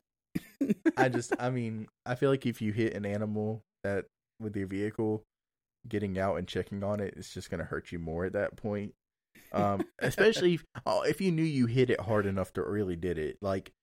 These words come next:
Speaker 1: Oh,
Speaker 2: it depends
Speaker 1: yeah.
Speaker 2: on if, <laughs> if it was someone's pet, I might check on it because, like, if I see a collar, <laughs> I'm like, "Oh, no, no."
Speaker 1: Oh,
Speaker 2: Um,
Speaker 1: yeah.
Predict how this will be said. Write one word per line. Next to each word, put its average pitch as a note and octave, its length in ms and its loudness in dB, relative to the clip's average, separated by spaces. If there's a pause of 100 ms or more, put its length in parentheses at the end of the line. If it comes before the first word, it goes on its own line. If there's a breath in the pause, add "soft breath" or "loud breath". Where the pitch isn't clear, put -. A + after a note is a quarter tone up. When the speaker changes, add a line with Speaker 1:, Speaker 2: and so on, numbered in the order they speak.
Speaker 1:
Oh, F#2 100 -8
Speaker 2:
it D3+ 100 8
depends C#3+ 300 2
Speaker 1:
yeah. - 20 4
Speaker 2:
on A#2 120 4
if, - 80 -6 (140)
<laughs> - 120 -20 (160)
if - 220 2
it D#3+ 40 6
was C#3+ 160 2
someone's B2+ 320 -2
pet, - 420 2
I G#2 100 -2
might F#2+ 240 -2
check F#2+ 220 -4
on F2 180 -2
it D2+ 120 -8
because, F2+ 320 -4
like, D#2 280 -4
if - 560 -4
I B2 40 4
see G#2+ 160 -2
a D#2+ 80 -2
collar, F2 680 4
<laughs> - 40 -6
I'm B2+ 240 4
like, F2+ 160 -2
"Oh, F#2 480 -2
no, A2+ 280 4
no." G2+ 540 2 (400 loud breath)
Speaker 1:
Oh, F#2+ 180 -2
Speaker 2:
Um, - 0 -
Speaker 1:
yeah. F2 380 0